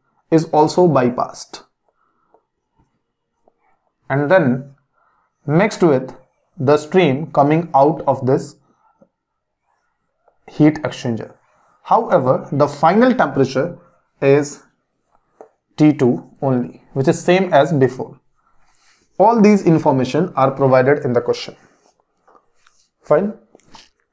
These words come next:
So I'm again explaining what is given here. There are two heat exchanger. In one heat exchanger, it is a simple hot stream coming in, getting cooled down,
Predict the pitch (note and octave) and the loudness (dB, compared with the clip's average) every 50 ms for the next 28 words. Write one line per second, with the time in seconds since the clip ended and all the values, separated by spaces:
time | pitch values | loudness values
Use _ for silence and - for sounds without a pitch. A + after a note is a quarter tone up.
0 | _ _ _ _ _ _ - D3 C3+ C3 C#3+ D3 - - D#3+ D3 G3+ A#3 A3+ - | _ _ _ _ _ _ -6 -2 -2 -2 -2 -4 -6 -4 0 2 2 2 2 0
1 | - - G3 F#3 G3 G3+ F3+ D#3 D3+ E3+ D#3 C#3 C3 C#3 C#3+ C#3+ B2 C3+ F#3+ A3+ | -2 -2 -2 0 2 2 4 4 4 2 2 0 0 0 0 0 -2 -2 2 2
2 | A3+ G3+ G3 F#3+ F#3+ G3+ G3+ E3+ D3+ F3 E3 E3+ D#3 - - D3+ C#3 D#3+ A3 A#3+ | 2 4 4 2 4 4 2 4 4 2 2 2 -2 0 -2 -2 2 2 2 2
3 | A3 F3 D#3 F#3 A3+ G#3+ A3+ A3+ G#3+ G#3+ G3+ - - - F#3+ F#3 F3+ G3+ A3+ A#3 | 2 2 2 2 0 2 0 0 2 2 0 -2 -2 -2 0 2 4 4 2 2
4 | - - - _ _ _ _ _ _ _ - D3+ D3+ D3+ D#3+ D#3+ D#3+ F3 F3 E3+ | -2 -14 -20 _ _ _ _ _ _ _ -2 0 2 2 2 2 2 0 -2 2
5 | F3 G3 F#3+ G3+ G3 G3 - - _ _ _ _ - - - D#3 E3 E3 - - | 4 6 6 6 4 2 -2 -12 _ _ _ _ -10 -2 0 0 0 -2 -6 -2
6 | - F3+ F#3 F#3 F3 F3+ E3 E3 F3 F3+ F3+ F3+ F#3+ G#3 G#3+ - - _ _ - | 0 2 2 2 2 0 0 0 0 0 0 0 0 0 -2 -6 -12 _ _ -12
7 | D#3+ C#3 C#3 C#3+ D3 D#3+ E3 E3 D#3+ - D3+ D3+ D#3+ D#3+ D#3+ E3 E3+ G3 A3 - | -4 -2 0 0 2 0 0 0 0 2 4 4 6 6 4 2 0 -2 -6 -10